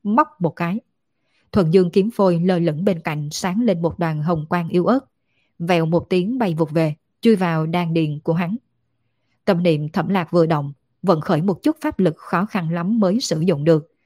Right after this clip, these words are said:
rót vào trong thuần dương kiếm phôi. Trên kiếm phôi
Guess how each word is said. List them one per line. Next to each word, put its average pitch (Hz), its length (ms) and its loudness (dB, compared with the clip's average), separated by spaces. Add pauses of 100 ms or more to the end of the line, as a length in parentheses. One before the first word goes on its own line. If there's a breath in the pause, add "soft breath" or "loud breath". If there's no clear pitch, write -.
(220)
rót 294 200 2
vào 165 280 0
trong 170 340 -4
thuần 160 220 -2
dương 160 220 0
kiếm 185 160 0
phôi. 202 240 2 (1040)
Trên 175 200 2
kiếm 185 180 0
phôi 170 320 0